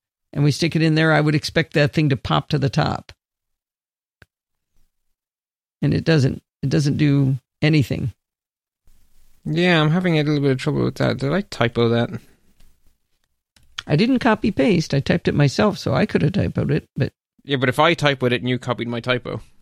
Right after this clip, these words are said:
Speaker 1: No, I said I didn't copy it. I said I
Speaker 2: No, no,
Speaker 1: typed
Speaker 2: but
Speaker 1: it
Speaker 2: if,
Speaker 1: myself.
Speaker 2: if,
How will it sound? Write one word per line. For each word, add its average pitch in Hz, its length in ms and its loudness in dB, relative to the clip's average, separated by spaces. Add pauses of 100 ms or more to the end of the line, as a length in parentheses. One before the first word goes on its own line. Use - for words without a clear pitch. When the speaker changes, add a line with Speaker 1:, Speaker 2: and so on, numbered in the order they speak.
(840)
Speaker 1:
No, 196 180 4
I 151 80 4
said 151 200 0
I 156 60 2
didn't 151 300 0
copy - 360 0
it. - 100 -6 (540)
I 147 40 -6
said 131 180 -4
I 131 60 0
Speaker 2:
No, 170 100 2
no, 180 60 4
Speaker 1:
typed 139 100 0
Speaker 2:
but 120 80 -6
Speaker 1:
it - 0 -
Speaker 2:
if, - 80 -6
Speaker 1:
myself. 127 360 -2
Speaker 2:
if, - 140 -12